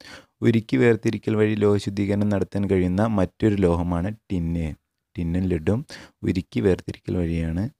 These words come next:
ലോഹശുദ്ധീകരണം നടത്തുന്നത്. കാർബൺ മോണോക്സൈഡും നൈട്രജനും ചേർന്നുണ്ടാകുന്ന മിശ്രിതം ഏത് പേരിൽ അറിയപ്പെടുന്നു?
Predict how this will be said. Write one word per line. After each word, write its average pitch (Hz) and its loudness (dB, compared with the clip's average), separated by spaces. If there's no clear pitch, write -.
ലോഹശുദ്ധീകരണം 87 0
നടത്തുന്നത്. 85 -2
കാർബൺ 135 2
മോണോക്സൈഡും 101 0
നൈട്രജനും 104 0
ചേർന്നുണ്ടാകുന്ന 90 0
മിശ്രിതം 92 -2
ഏത് 107 2
പേരിൽ 98 0
അറിയപ്പെടുന്നു? 85 -4